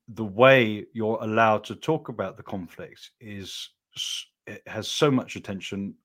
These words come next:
on it that I think that that probably feeds into people feeling there's something special about this one, that, that both, both in terms of what's literally happening, both in,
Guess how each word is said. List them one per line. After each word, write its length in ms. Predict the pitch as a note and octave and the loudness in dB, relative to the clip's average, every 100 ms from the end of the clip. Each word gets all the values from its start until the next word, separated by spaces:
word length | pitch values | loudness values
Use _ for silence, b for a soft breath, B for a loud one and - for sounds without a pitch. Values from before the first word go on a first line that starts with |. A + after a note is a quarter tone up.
| - | 0
on 200 | C3+ A#2+ | 2 2
it 300 | E2 - - - | -2 -14 -12 -6
that 120 | G#2+ | -2
I 80 | G#2+ | -2
think 220 | C3 A2 | -2 -4
that 140 | G#2+ | 2
that 280 | D3 D3 - | 4 4 2
probably 300 | - F#2+ F2+ | -6 -6 -8
feeds 380 | - F#2 F2 - | -10 -14 -12 -12
into 360 | F2+ - F#2 - B B - | -12 -10 -12 -12 B B -6
people 240 | G#2+ - | -6 -6
feeling 380 | - G#2 F#2 F#2 | -8 -6 -6 -8
there's 160 | F2+ - | -10 -10
something 240 | F#2+ F#2 | -10 -12
special 420 | - C#3 B2+ G2 | -2 0 0 -4
about 340 | E2+ F#2 F2 - | -10 -10 -12 -12
this 240 | F#2+ - | -14 -12
one, 200 | E2+ A#1 | -14 -12
that, 160 | - A2 - B B | -10 -10 -12 B B
that 140 | A#2 B2 - B2 A#2+ | 0 0 -2 -12 2
both, 160 | D3 D3 - | 4 4 2
both 180 | D3 D#3 | 2 2
in 80 | C#3+ | 2
terms 240 | C#3+ B2+ | 0 0
of 80 | A#2 | 0
what's 240 | A#2 - | -4 -6
literally 460 | A#2+ B2 D3+ - F#2 | -4 -2 -2 -6 -10
happening, 420 | E2 F2 - D#2+ | -10 -12 -16 -16
both 220 | G2+ A#2 G#2+ | -4 -2 0
in, 180 | A2 | -2